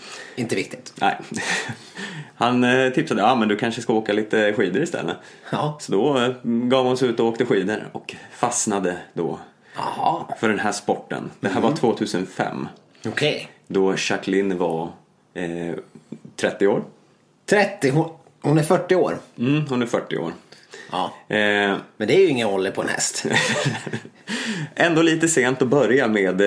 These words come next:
Speaker 2: eh, längdskidåkning.
Speaker 1: Hade hon aldrig åkt skidor?
Speaker 2: Eh, jag, det, jag kan inte svära på att hon aldrig har stått på ett par skidor, men hon
Speaker 1: Nej.
Speaker 2: har i alla fall aldrig, eh, tävlat eller gjort det, eh, seriöst.
Speaker 1: Och nu får hon åka världscup.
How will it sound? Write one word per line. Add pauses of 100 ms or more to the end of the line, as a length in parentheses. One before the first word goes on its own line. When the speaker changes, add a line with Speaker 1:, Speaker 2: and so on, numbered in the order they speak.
Speaker 2:
eh,
längdskidåkning.
Speaker 1:
Hade
hon
aldrig
åkt
skidor? (280)
Speaker 2:
Eh, (1120)
jag,
det, (160)
jag
kan
inte
svära
på
att
hon
aldrig
har
stått
på
ett
par
skidor,
men
hon
Speaker 1:
Nej.
Speaker 2:
har
i
alla
fall
aldrig, (100)
eh, (400)
tävlat
eller
gjort
det, (340)
eh,
seriöst. (240)
Speaker 1:
Och
nu
får
hon
åka
världscup.